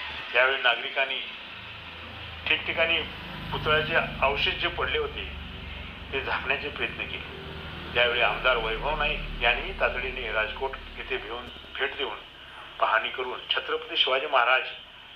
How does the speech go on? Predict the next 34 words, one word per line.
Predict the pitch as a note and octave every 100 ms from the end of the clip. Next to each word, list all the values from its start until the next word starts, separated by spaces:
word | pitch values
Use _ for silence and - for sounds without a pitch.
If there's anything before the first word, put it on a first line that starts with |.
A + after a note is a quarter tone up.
| -
हे | D#3+
महाराष्ट्राची | E3 E3 G3 G3+ G3+ G#3
अस्मिता | D#3+ - G3 G3
असून | E3 - A2+ - - -
त्यांचा | B2+ A#2 B2+
पुतळा | - B2 C3 B2 A2 -
निकृष्ट | A#2+ A2+ -
दर्जाच्या | B2+ B2 C3 C3+ C3+ - - - C#3+
कामामुळे | C#3 A#2+ C3 D#3+ E3+
कोसळल्याचे | D3 A#2 C3 C3 C3 C3+
अतीव | B2 A2 D3
दुःख | D#3+ G3
होत | C#3+ C#3 C#3
असल्याने | B2+ C3 B2+ - - - - C3+
आपण | B2 G#2 C3+ C3
निषेध | A#2 D#3 D#3
व्यक्त | C#3 C3 C#3
करतो | C3+ C3 A#2
असे | G#2+ -
त्यांनी | G#2 G2+
म्हटले. | G2+ - - - - - - - - - C#3+
या | D3
कामाचे | D#3+ E3+ G3
ऑडिट | F#3 D#3 F3
होऊन | E3+ F#3+
निकृष्ट | E3 - F#3 - - - -
काम | C#3+ D3 D3 - - -
केल्याप्रकरणी | B2+ C#3+ D3 - C#3 C3+ A#2+ - -
संबंधितांवर | A#2+ C#3 C#3+ D#3 D3 -
गुन्हा | A#2 C3+
दाखल | C3 A2 A#2
करण्यात | A#2 A2 G#2+
या-, | G#2+ G#2+ -
यावा | B2 G#2 F#2